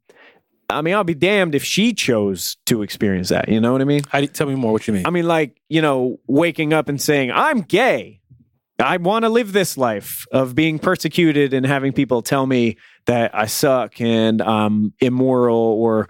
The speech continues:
Speaker 2: Mm-hmm.
Speaker 1: you know, that, y-, you know,
Speaker 2: Mm-hmm.
Speaker 1: you don't just, like, click it on and say, "Yeah, definitely wanna be doing
Speaker 2: So you
Speaker 1: that."
Speaker 2: think you're, you're feeling like this is
Speaker 1: So I
Speaker 2: the
Speaker 1: think it's a
Speaker 2: same kind
Speaker 1: chemical
Speaker 2: of thing?
Speaker 1: Yeah, I think it's like a chemical structure thing.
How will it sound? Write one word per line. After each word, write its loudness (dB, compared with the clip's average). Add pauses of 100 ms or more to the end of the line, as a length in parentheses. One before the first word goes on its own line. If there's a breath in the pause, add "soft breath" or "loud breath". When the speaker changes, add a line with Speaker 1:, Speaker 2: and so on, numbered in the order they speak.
Speaker 2:
Mm-hmm. 0
Speaker 1:
you 2
know, 4
that, 0
y-, -4
you 0
know, -2 (280)
Speaker 2:
Mm-hmm. 0
Speaker 1:
you 2
don't 0
just, -6
like, 0 (200)
click 2
it 2
on 2
and -2
say, 2
"Yeah, 0 (140)
definitely 2
wanna 2
be 0
doing 0
Speaker 2:
So 2
you -4
Speaker 1:
that." 0
Speaker 2:
think -2
you're, 0
you're 0
feeling 0
like 0
this -2
is -2
Speaker 1:
So 4
I 0
Speaker 2:
the 0
Speaker 1:
think 2
it's 2
a 2
Speaker 2:
same -6
kind 0
Speaker 1:
chemical 0
Speaker 2:
of -8
thing? -10 (100)
Speaker 1:
Yeah, 2
I -2
think 0
it's 0
like 2
a -2
chemical -2
structure 0
thing. 0